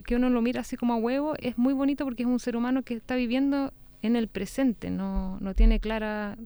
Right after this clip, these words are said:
tanta claridad de, o sea, generalmente el, los niños bien pequeños creen que ellos van a ser siempre niños, que la profesora, la educadora s-,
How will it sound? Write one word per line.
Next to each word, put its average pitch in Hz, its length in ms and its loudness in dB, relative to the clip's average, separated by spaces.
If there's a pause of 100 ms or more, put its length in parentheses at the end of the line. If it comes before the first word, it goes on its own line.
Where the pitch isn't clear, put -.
tanta 220 240 -4
claridad 208 500 -6
de, 202 460 -8
o - 60 -8
sea, 226 200 -4
generalmente 233 420 0
el, 233 180 -2
los 214 100 0
niños 233 180 2
bien 233 140 0
pequeños 240 320 0
creen 233 200 -2
que 233 100 -4
ellos 220 100 -2
van 214 120 0
a 214 40 -4
ser 214 160 -4
siempre 214 260 -2
niños, 240 500 2 (560)
que 208 140 -2
la 202 380 2
profesora, 226 480 -4
la 214 100 0
educadora 220 600 -2
s-, - 220 -14